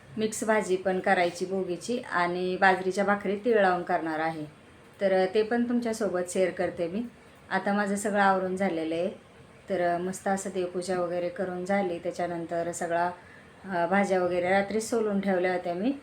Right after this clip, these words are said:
भोगीच्या आणि म्हणलं सकाळी उठल्याच्या नंतर मग भाजी आणि भाकरीच करायच्या आहेत. तर, अ, भोगीची भाजी आमच्याकडे कशी करतात आणि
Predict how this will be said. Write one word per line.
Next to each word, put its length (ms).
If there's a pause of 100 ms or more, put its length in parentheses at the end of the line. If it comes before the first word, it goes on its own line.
(320)
भोगीच्या 540 (480)
आणि 320
म्हणलं 260
सकाळी 360
उठल्याच्या 400
नंतर 340
मग 180
भाजी 320
आणि 220
भाकरीच 400
करायच्या 420
आहेत. 180 (600)
तर, 140
अ, 140
भोगीची 400
भाजी 280
आमच्याकडे 500
कशी 300
करतात 540
आणि 340